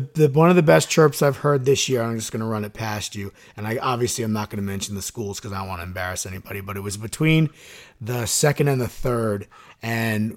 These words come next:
one, it was a lopsided game, and so as the opposing team is skating off the ice, fans in the stands said, "Hey, blankety blank, you are my blank safety school." <laughs> So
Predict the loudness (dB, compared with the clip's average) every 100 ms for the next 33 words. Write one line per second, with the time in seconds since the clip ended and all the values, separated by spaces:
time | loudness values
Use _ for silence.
0 | -6 -4 -2 0 -2 -2 0 0 0 -2
1 | -2 -2 -4 -2 -2 -2 -4 -6 -6 -4
2 | -4 -2 0 0 -2 2 6 8 6 2
3 | 4 4 4 0 2 2 2 -2 -2 -2
4 | 0 -2 -4 -10 -16 -20 -20 -4 2 6
5 | 6 6 4 2 0 2 4 4 4 2
6 | 0 -2 -4 -10 -20 -12 4 8 10 8
7 | 6 0 _ _ 4 6 6 6 6 6
8 | 8 6 4 -4 _ _ 6 8 8 6
9 | 4 0 _ -4 2 4 4 2 6 6
10 | 6 0 0 -2 -4 -6 _ 0 0 0
11 | -4 0 0 0 -2 -2 -2 -4 -2 -6
12 | -4 -6 -6 -12 -14 _ -18 _ -20 _
13 | _ _ _ _ _ -16 -14 -8 -6 -6
14 | -8 -10 -4 2 4 2